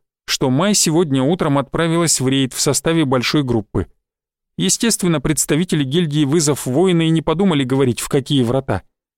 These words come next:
А еще у меня появилось ощущение, что эта гильдия является сборищем фанатиков.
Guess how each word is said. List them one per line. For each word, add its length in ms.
А 80
еще 320
у 60
меня 200
появилось 540
ощущение, 600
что 220
эта 200
гильдия 460
является 540
сборищем 560
фанатиков. 680